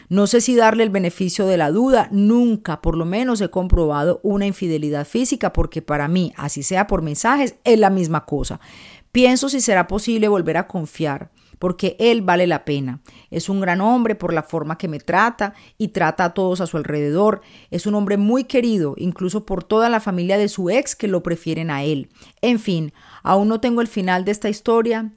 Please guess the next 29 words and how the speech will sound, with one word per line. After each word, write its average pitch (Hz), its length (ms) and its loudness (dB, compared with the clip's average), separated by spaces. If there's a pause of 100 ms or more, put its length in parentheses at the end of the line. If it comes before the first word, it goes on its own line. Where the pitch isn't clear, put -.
(140)
y 208 100 -6
solo 175 240 0
espero 208 440 0
no 180 140 -2
volver 165 280 -2
a 160 60 -2
sufrir 151 380 -10
más. 117 300 -10 (400)
Gracias 190 320 0
de 185 80 0
antemano 170 460 -4
por 185 140 4
escucharme 220 760 -2
y 196 100 -4
te - 120 -6
autorizo 165 520 -4
para 151 200 -8
que 151 120 -10
leas 135 280 -10
mi 151 100 -8
historia 127 420 -12
públicamente. 131 880 -12 (1120)
Reina, 175 560 0 (460)
eh, 196 280 2
yo 202 160 0
también 226 800 2
quiero 214 440 2
y 170 80 0
deseo 196 640 2